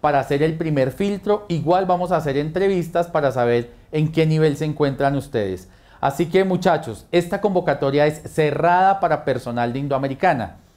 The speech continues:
De otra escuela no nos sirve. Solamente personas que hayan estudiado acá, que sean egresados de Indoamericana, que cumplan con el perfil que les acabo de contar.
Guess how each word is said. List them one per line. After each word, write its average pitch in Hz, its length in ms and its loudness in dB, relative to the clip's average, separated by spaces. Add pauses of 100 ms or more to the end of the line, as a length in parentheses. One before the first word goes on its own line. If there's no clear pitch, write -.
(100)
De 143 180 4
otra 170 300 4
escuela 190 880 2
no 156 180 2
nos 156 160 0
sirve. 101 320 -2
Solamente 196 800 0 (240)
personas 139 440 -2
que 175 120 2
hayan 175 220 2
estudiado 139 520 0
acá, 208 400 -2 (220)
que 143 100 -2
sean 156 300 2
egresados 147 540 2
de 160 60 -2
Indoamericana, 156 720 0
que 165 160 -4
cumplan 165 380 0
con 185 140 0
el 160 160 0
perfil 156 500 0 (240)
que 151 100 0
les 147 160 2
acabo 143 340 2
de 170 120 2
contar. 202 480 0